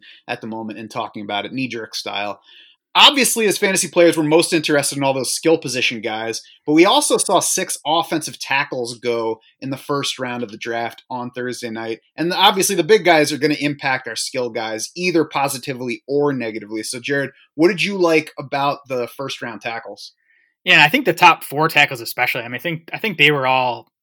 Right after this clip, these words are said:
Speaker 2: high-end prospects who I think are all gonna make an impact for their teams and, you know, their offenses and, you know, these fantasy guys this season. So we had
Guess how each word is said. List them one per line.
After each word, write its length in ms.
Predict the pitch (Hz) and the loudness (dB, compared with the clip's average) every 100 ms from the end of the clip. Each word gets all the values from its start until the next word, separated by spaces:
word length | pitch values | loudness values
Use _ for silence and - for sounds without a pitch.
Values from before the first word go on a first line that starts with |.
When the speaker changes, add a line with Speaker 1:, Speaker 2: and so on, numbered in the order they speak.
| _ | _
Speaker 2:
high-end 880 | - - 156 160 139 127 139 135 113 | -10 0 2 4 2 0 0 -2 -10
prospects 680 | - 131 127 - 127 117 - | -8 -2 -2 -2 -6 -8 -8
who 120 | 135 | -6
I 80 | 123 | -6
think 200 | 131 139 | -4 -6
are 120 | 120 | -8
all 320 | 107 131 135 | -4 -2 -2
gonna 360 | 127 127 120 120 _ _ _ - | -2 -6 -8 -10 _ _ _ 2
make 160 | 175 | 4
an 80 | 165 | 4
impact 480 | 135 143 139 131 - | 0 -2 2 2 0
for 260 | - 135 127 | -6 -6 -4
their 320 | 131 127 123 | -4 -4 -8
teams 380 | - 131 131 120 | -8 -4 -4 -6
and, 180 | 120 120 | -10 -12
you 80 | 120 | -10
know, 60 | |
their 160 | 120 117 | -10 -8
offenses 600 | 120 127 - 123 127 120 | -4 -2 -2 -8 -8 -8
and, 360 | 127 127 120 123 | -8 -10 -10 -12
you 80 | |
know, 80 | 120 | -12
these 180 | 120 120 | -12 -8
fantasy 400 | 127 127 135 123 | -2 0 -2 -4
guys 320 | 120 120 113 | -2 -2 -4
this 180 | 120 127 | -6 -6
season. 380 | - 131 113 117 | -6 -6 -8 -10
So 140 | 131 | -6
we 100 | 131 | 0
had 200 | 143 135 | 2 2